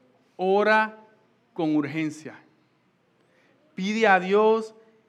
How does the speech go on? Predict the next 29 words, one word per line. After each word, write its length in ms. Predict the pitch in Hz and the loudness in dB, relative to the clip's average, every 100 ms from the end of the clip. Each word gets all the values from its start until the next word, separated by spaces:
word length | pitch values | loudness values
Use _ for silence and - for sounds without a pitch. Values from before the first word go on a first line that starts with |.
| _ - | _ -4
cada 380 | 185 202 190 | 0 2 2
día 420 | 185 214 208 185 165 | 0 -4 0 0 0
para 260 | 175 170 | 0 -2
que, 240 | 170 165 - | -4 -10 -8
a 80 | 165 | -4
la 160 | 165 160 | -4 -4
misma 260 | 196 226 | -4 -2
manera 380 | 214 190 208 202 | -2 -2 -4 -6
que 80 | 190 | -6
hizo 240 | 190 208 | -6 -6
con 180 | 208 180 | -6 -6
sus 300 | - 214 233 | -6 -6 -4
discípulos, 680 | 233 - 226 226 190 165 165 | -6 -6 -8 -8 -4 -4 -4
con 120 | 175 | -6
aquellos 220 | 165 208 | -4 -4
que 80 | 233 | -4
estuvieron 360 | 220 214 220 214 | -6 -4 -4 -2
tres 240 | 226 226 202 | -2 -2 -2
años 300 | 233 240 226 | -2 -2 -4
con 180 | 202 | -4
Él, 340 | 220 214 180 185 - _ _ _ _ _ _ _ _ _ _ _ _ _ _ _ _ _ _ _ _ _ | -2 -2 -2 -6 -20 _ _ _ _ _ _ _ _ _ _ _ _ _ _ _ _ _ _ _ _ _
te 180 | 170 160 | -10 -8
quite 400 | 185 196 202 202 | -10 -8 -4 -2
el 160 | 180 | -4
velo 640 | 160 180 185 160 127 - - _ _ _ _ _ _ _ _ _ _ _ - | -2 -2 0 -2 -4 -10 -20 _ _ _ _ _ _ _ _ _ _ _ -10
para 180 | 147 | -8
que 120 | 143 143 | -8 -8
puedas 640 | 147 160 160 143 135 - _ _ | -4 -2 0 -2 -6 -14 _ _
entender. 800 | 147 139 135 131 147 135 123 | -14 -12 -10 -6 -4 -4 -10